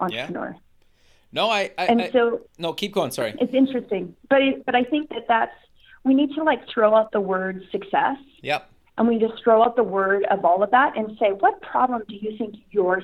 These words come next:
Speaker 1: supposed to solve?"
Speaker 2: Sure. No,
Speaker 1: And
Speaker 2: I,
Speaker 1: when you
Speaker 2: I
Speaker 1: focus
Speaker 2: hundred percent
Speaker 1: on
Speaker 2: agree.
Speaker 1: that, people explode. They,
Speaker 2: Yeah.
Speaker 1: they, they, like, blow up. Like,
Speaker 2: Yeah.
Speaker 1: they're so lit up and so alive, they forget about all the other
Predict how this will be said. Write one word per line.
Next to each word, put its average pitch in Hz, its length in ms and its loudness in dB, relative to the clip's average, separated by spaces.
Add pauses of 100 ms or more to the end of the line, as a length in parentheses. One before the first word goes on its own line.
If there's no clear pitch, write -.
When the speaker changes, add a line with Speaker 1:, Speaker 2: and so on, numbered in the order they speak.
Speaker 1:
supposed - 400 -14
to - 60 -14 (100)
solve?" - 300 -6 (120)
Speaker 2:
Sure. 190 340 -12 (960)
No, 185 180 -6
Speaker 1:
And 240 200 4
Speaker 2:
I, - 20 8
Speaker 1:
when 254 140 8
you 247 120 2
Speaker 2:
I - 60 -12
Speaker 1:
focus 285 200 2
Speaker 2:
hundred 392 140 -6
percent - 40 -4
Speaker 1:
on 349 100 2
Speaker 2:
agree. 247 60 0
Speaker 1:
that, 269 300 2
people 311 540 2
explode. 208 720 2 (160)
They, 233 160 6
Speaker 2:
Yeah. - 100 -2
Speaker 1:
they, 233 140 0
they, 226 120 2
like, 214 260 -2
blow 220 320 4
up. 196 220 0 (140)
Like, 196 140 2
Speaker 2:
Yeah. 110 140 -12 (320)
Speaker 1:
they're 233 120 2 (140)
so 330 260 4
lit 269 140 0
up 226 240 -4 (160)
and 208 160 -4 (160)
so 262 460 2
alive, 214 720 0 (460)
they 254 180 4
forget 262 300 0
about 226 320 0
all 277 180 2
the 294 140 0
other 233 160 0